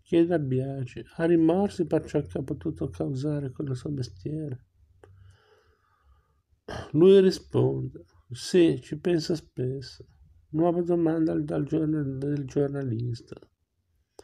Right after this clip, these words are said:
"Si può rimediare?" E Biagi: "No, non si può rimediare alla vita, perché qualche pezzo di vita l'hai tolto." "Si può consolare chi hai offeso, ma non credo che basti.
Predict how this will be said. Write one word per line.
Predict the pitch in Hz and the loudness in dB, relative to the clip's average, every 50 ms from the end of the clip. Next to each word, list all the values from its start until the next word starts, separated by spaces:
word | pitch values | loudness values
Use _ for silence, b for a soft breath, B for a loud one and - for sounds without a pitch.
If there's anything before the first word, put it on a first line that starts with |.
| b b b b b b b b b b | b b b b b b b b b b
"Si | - - 156 | -6 -6 -2
può | 147 170 185 | 2 4 6
rimediare?" | 185 185 185 175 170 151 131 131 143 156 170 190 190 175 - 135 - 123 | 6 8 6 6 4 4 4 2 2 4 4 4 2 0 0 -2 -4 -4
E | 123 135 | -2 -2
Biagi: | 131 127 123 127 123 139 135 135 147 123 - - 143 147 | -2 0 0 0 0 0 0 -4 -6 -8 -10 -8 -4 -2
"No, | 151 156 151 147 | 0 0 2 0
non | 139 143 151 151 | 0 -2 -2 -4
si | - - - | -4 -6 -8
può | 151 - - 156 | -4 -2 0 0
rimediare | 151 151 151 151 147 135 143 156 160 160 156 | 2 2 2 0 0 -2 -4 -4 -4 -4 -4
alla | 147 147 | -4 -4
vita, | 131 127 135 123 127 127 120 - - - - - - - - - | -4 -4 -2 -2 0 -2 -2 -4 -6 -12 -14 -14 -16 -16 -10 -8
perché | 156 147 - - 160 135 | -8 -6 -4 -4 -4 0
qualche | - 170 156 151 - 151 | 0 0 0 2 0 -4
pezzo | 147 - - 165 151 - - 156 | -4 -2 -2 -4 -2 -4 -6 -6
di | 147 151 | -4 -4
vita | 143 127 139 147 147 147 156 | -4 -2 -4 -4 -4 -4 -2
l'hai | 151 151 151 151 - - | -2 0 -2 -2 -4 -8
tolto." | - 127 131 131 139 147 135 123 - - - - _ _ _ _ _ _ _ _ _ _ _ _ _ _ _ _ _ _ _ _ _ b b b b b b b b b b b b b b b b | -12 -10 -8 -8 -8 -8 -10 -12 -14 -20 -20 -20 _ _ _ _ _ _ _ _ _ _ _ _ _ _ _ _ _ _ _ _ _ b b b b b b b b b b b b b b b b
"Si | - - - | -20 -18 -2
può | - 226 196 | 2 2 4
consolare | - - 196 185 180 - 202 180 175 170 175 180 190 196 190 190 | 6 6 6 6 6 6 6 6 8 8 8 8 6 6 4 4
chi | - - | 4 4
hai | 175 170 170 165 | 4 6 6 6
offeso, | 160 156 - - - - 127 135 156 160 151 131 - - - - _ _ | 4 2 -2 -4 -2 0 0 0 0 0 -4 -6 -8 -12 -20 -20 _ _
ma | - 160 | -4 -2
non | 165 175 170 156 | 0 0 -2 -2
credo | - - 147 151 147 139 131 127 | -2 0 0 0 0 0 -2 -4
che | - - 135 | -4 -4 -4
basti. | 123 113 123 127 135 139 120 - - - - | -4 -4 -4 -4 -6 -8 -12 -14 -16 -20 -20